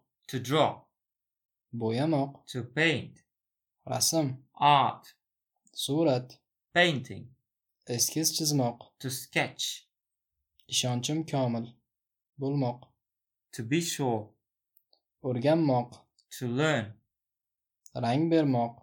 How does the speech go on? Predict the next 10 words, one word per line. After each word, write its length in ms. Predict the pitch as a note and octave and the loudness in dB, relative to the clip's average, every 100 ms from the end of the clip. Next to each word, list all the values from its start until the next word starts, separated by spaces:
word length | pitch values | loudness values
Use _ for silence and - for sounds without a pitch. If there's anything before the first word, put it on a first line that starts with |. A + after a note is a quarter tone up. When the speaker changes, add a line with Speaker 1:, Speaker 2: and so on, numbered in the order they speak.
| - | -14
Speaker 1:
To 160 | B2+ | -10
color. 520 | A#2 - D#3 D#3 B2 - - _ _ _ _ _ _ _ _ - | -8 -2 2 2 2 -4 -14 _ _ _ _ _ _ _ _ -6
Speaker 2:
Kesmoq. 520 | A#2+ C3+ - C#3 C3 - _ - | 0 0 2 0 0 -6 _ -12
Speaker 1:
To 100 | A#2+ A2+ | -12 -6
cut. 300 | E3+ D#3 - _ _ _ _ _ _ _ _ _ _ | -2 -2 -2 _ _ _ _ _ _ _ _ _ _
Speaker 2:
Yelim. 420 | B2+ C3 D#3 C#3+ C3+ C3+ _ _ _ | 2 4 6 4 2 -4 _ _ _
Speaker 1:
Glue. 440 | A#2 B2+ D#3+ C3+ - _ _ _ _ _ _ _ _ _ - | -8 -2 0 0 -4 _ _ _ _ _ _ _ _ _ 4
Speaker 2:
Qog'oz. 400 | E3 C#3+ B2+ B2 - - _ | 4 6 4 2 -2 -8 _
Speaker 1:
Paper. 440 | - F3+ E3+ - - - _ _ _ _ _ _ _ - | 0 2 2 -2 -12 -16 _ _ _ _ _ _ _ -2
Speaker 2:
Qalam. 340 | C#3+ D3+ D#3+ | 2 6 4